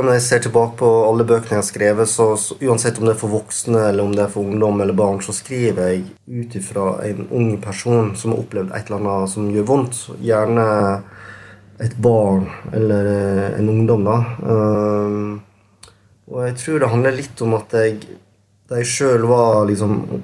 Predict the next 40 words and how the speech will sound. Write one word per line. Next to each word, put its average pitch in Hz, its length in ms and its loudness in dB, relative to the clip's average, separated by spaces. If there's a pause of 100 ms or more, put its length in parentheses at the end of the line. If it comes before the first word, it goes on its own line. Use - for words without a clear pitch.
barn 117 320 4
og 107 60 2
ungdom, 113 280 4
så 113 200 -2
bodde 110 480 0
jeg, 107 240 0
så 131 140 -6
var 131 120 4
jeg 117 120 2 (560)
et - 80 -12
sted 127 340 0
i 117 80 2
livet 117 260 2
mitt 101 200 -2
hvor 110 140 2
jeg 107 120 2
på 110 60 0
en 107 80 4
måte 110 200 2 (1600)
var 139 160 -4
usikker 151 400 0
på 123 120 2 (520)
hva 131 180 0
som 127 140 0
var 131 160 2
identiteten 123 600 0
min. 101 120 2
Jeg, 117 240 4
jeg 120 160 2
var 117 480 2
odelsgutt, 110 540 0
jeg 110 80 2
vokste 113 260 -2
opp 117 160 -2
på 110 80 4
en 107 220 2
gård, 107 420 4
men, 107 220 2 (100)
men, 113 320 2
men 110 140 4